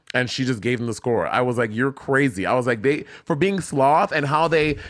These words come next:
brought those, like, slow turns into it and having the thing where, um, Father Arturo, like, brought,"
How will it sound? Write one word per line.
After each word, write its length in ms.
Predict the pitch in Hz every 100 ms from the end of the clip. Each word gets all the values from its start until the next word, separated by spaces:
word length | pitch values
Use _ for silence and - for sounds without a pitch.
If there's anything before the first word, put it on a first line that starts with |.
| -
brought 440 | 123 101 151 139
those, 140 | 147 147
like, 140 | 143
slow 480 | - - 160 151 151
turns 600 | 147 135 156 156 156 143
into 320 | 156 147 151
it 220 | 156 151 - -
and 100 | 139
having 260 | 143 151
the 60 | 147
thing 440 | - - 156 151 135
where, 340 | 139 131 127 - -
um, 240 | 147 139 139
Father 360 | - 147 143
Arturo, 540 | 139 135 - 160 151 139
like, 240 | 131 107
brought," 220 | 139 -